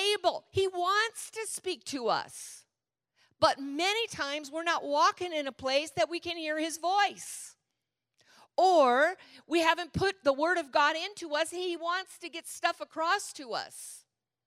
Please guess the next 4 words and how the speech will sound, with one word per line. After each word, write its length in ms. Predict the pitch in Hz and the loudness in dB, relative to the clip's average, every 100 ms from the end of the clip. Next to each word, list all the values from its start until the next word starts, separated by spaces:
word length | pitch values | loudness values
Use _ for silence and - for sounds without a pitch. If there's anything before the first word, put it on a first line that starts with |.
| _ _ _ _ _ _ _ _ _ _ _ _ _ | _ _ _ _ _ _ _ _ _ _ _ _ _
So 200 | - 285 | 0 0
he 220 | 262 349 | 4 2
is 360 | 370 370 403 381 | 2 0 -2 -2
love. 500 | 247 269 294 208 | -8 -2 0 0